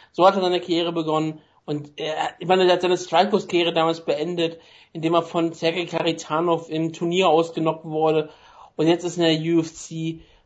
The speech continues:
zurückgekommen, nachdem er, ähm, Big, äh, Big Daddy Andreas Kariotakis besiegt hat.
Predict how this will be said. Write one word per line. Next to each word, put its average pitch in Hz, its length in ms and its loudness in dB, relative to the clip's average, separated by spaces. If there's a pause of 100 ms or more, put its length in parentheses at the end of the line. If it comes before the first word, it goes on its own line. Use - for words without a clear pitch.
zurückgekommen, 170 680 0
nachdem 156 340 0
er, 156 300 6 (200)
ähm, 147 160 -4
Big, 160 260 -4
äh, 151 360 -2 (220)
Big 202 300 -6
Daddy 175 320 4
Andreas 165 460 0
Kariotakis 156 680 -2
besiegt 151 400 -8
hat. 147 220 -2